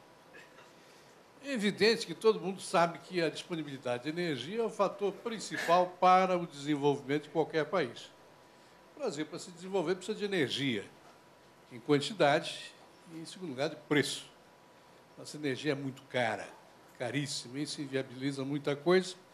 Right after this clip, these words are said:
ou a torna pouco competitiva. Falando em volume, nós temos aí hoje, né,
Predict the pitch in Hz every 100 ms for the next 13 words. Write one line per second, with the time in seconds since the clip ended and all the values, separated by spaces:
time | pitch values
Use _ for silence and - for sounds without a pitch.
0 | - - - - - 170 170 156 - 170
1 | 147 147 - 151 - - 143 143 135 143
2 | - 117 101 104 - - - - - -
3 | - - - - - - 311 285 254 220
4 | 175 170 202 160 156 170 - 202 190 143
5 | 139 156 151 135 147 143 - 113 - -
6 | - - - - - - - - - -
7 | - 131